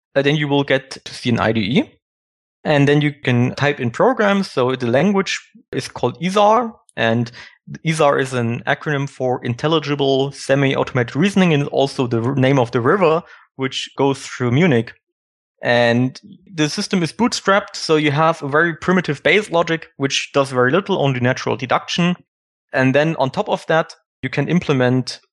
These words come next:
or somebody has already implemented for you, a much richer logic, which is called H O L, high order logic. It just means that you can argue about higher order programs. That's not quite right, but it's good for an intuition.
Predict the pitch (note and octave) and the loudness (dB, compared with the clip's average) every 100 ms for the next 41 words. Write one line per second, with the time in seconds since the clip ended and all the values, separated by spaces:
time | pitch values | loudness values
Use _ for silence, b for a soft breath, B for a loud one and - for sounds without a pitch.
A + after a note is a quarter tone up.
0 | - A2+ G#2+ - C#3 C3+ A#2+ A#2 - C3 | 0 2 0 -2 0 0 0 -4 -2 -2
1 | B2 C3+ G3 F#3+ F3+ - D#3+ D#3 D3 B2 | 0 -2 0 0 0 -2 0 2 0 2
2 | A#2 A2+ - - A3 - F#3 C#3+ C3+ B2 | 0 0 -4 -2 -2 2 2 2 2 -4
3 | B2 - - - A#2 - _ - C3+ - | -6 -8 -8 -2 -2 -4 _ -4 -4 -2
4 | C#3+ B2+ A3 C#4 - - C3 B2 A2+ B2 | -2 2 2 0 -8 -4 0 2 2 0
5 | G3+ F3+ - _ _ _ - B2 - C3+ | 0 -4 -6 _ _ _ -10 -10 -4 -4
6 | - C3+ C3+ B2+ A#2+ A#2+ - B2 A2 G#2+ | 2 2 2 0 -4 -6 -4 0 0 0
7 | G#2+ - A2 C3+ C3 A#2 G#2 - A#2 G#2+ | -4 -2 0 0 0 0 -2 0 0 0
8 | G2+ - F3+ G3 D3+ C3 C3 - _ _ | -2 0 2 2 2 -2 -4 -10 _ _
9 | _ _ _ _ _ D3 C3 - A#2+ - | _ _ _ _ _ -6 -6 -2 -4 0
10 | A#2+ A#2 - B2+ G2+ G#2+ A2 A#2 A2+ - | 0 0 -2 -2 -2 0 -2 -4 -10 -4
11 | C#3 C3+ - A2 G#2+ G#2+ G#2+ A#2 C3+ D#3 | -4 -4 -2 0 2 0 -2 -2 0 0
12 | C#3 C3 | 0 -2